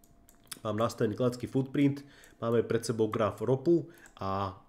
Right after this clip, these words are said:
ideme si tam nahádzať v podstate tie indikátory. Pokiaľ ešte nevyužívaš tento software Atas, tak ti určite odporúčam a pokiaľ sa mi ozveš na mail alebo na Instagram, poprípade pod koment mi napíš, tak ti dokážem vybaviť pome-, povedzme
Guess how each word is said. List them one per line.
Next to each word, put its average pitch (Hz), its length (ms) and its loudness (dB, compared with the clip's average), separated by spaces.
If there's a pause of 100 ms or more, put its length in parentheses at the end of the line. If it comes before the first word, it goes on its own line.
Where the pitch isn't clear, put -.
ideme 123 320 2
si - 160 -4
tam 110 160 0
nahádzať 117 480 0
v - 80 -12
podstate 107 520 -4 (360)
tie - 160 -4
indikátory. 95 480 -6
Pokiaľ 135 640 4 (1040)
ešte - 240 0
nevyužívaš 151 480 6
tento 143 160 2
software 127 480 2
Atas, 123 240 -2
tak - 160 -4
ti 127 80 4
určite 135 320 0
odporúčam 147 720 2 (400)
a 98 320 -2
pokiaľ 120 320 -4
sa 120 160 -4
mi 110 160 -4
ozveš 113 480 -2 (480)
na 123 160 2
mail 139 240 4
alebo 110 240 2
na 113 160 2
Instagram, 117 560 0 (760)
poprípade 107 440 -2
pod 123 280 -2
koment 117 280 4
mi 101 80 -2
napíš, 123 680 0
tak 98 240 -6
ti 101 80 -10
dokážem 104 440 -2
vybaviť 101 360 -2
pome-, 104 280 -2
povedzme 101 720 0